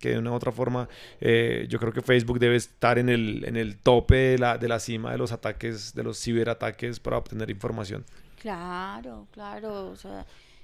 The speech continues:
Speaker 2: ahí la gente sabe que está en la, en la ollita de oro, en el sentido de información, ¿no? Todos, to-, la mayoría, yo puedo decir m-, que muy pos-,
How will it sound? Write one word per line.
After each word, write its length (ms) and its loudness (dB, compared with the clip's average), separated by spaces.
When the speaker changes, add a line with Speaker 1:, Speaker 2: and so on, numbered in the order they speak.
Speaker 2:
ahí 380 -6
la 160 -4
gente 360 -8
sabe 360 -4
que 80 -10
está 320 -2
en 140 0
la, 320 0
en 280 -4
la 120 -2
ollita 480 -4
de 160 -4
oro, 340 -8
en 180 -12
el 120 -12
sentido 420 -6
de 60 0
información, 760 -10
¿no? 160 -10
Todos, 480 0
to-, 240 0
la 140 0
mayoría, 600 -2
yo 240 -6
puedo 140 -2
decir 300 -6
m-, 340 -4
que 100 -4
muy 300 0
pos-, 260 0